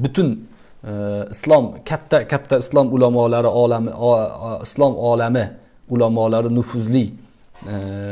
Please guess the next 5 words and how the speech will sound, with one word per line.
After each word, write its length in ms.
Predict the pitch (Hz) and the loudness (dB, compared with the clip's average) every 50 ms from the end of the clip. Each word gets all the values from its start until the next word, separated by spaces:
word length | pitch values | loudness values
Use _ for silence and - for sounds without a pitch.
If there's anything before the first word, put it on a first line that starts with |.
| 101 101 98 - - 117 117 | -8 -10 -10 -6 -2 -2 0
oliygohlardan 920 | 117 117 117 113 107 117 110 107 110 113 110 107 107 107 110 139 175 208 233 233 - - - _ _ _ _ - - - _ _ _ _ _ _ _ - - - - _ _ _ _ _ _ _ _ _ _ _ - | 0 0 -2 0 0 0 0 0 0 0 0 0 -2 0 2 2 2 2 0 -4 -8 -12 -20 _ _ _ _ -20 -20 -20 _ _ _ _ _ _ _ -20 -20 -20 -20 _ _ _ _ _ _ _ _ _ _ _ -6
taniqli 380 | 123 247 262 - - 139 156 151 120 | -4 -4 -4 -4 -4 -4 -2 -2 0
ulamolar 420 | 123 123 117 113 110 110 120 131 113 110 - - | 2 2 2 2 0 0 0 0 -2 -4 -6 -6
keldi, 260 | 113 98 98 98 95 - _ _ _ _ _ _ - - | -4 -4 -4 -8 -12 -16 _ _ _ _ _ _ -18 -16
ishtirok 360 | - - - 135 147 151 131 | -16 -10 -4 -2 -2 0 0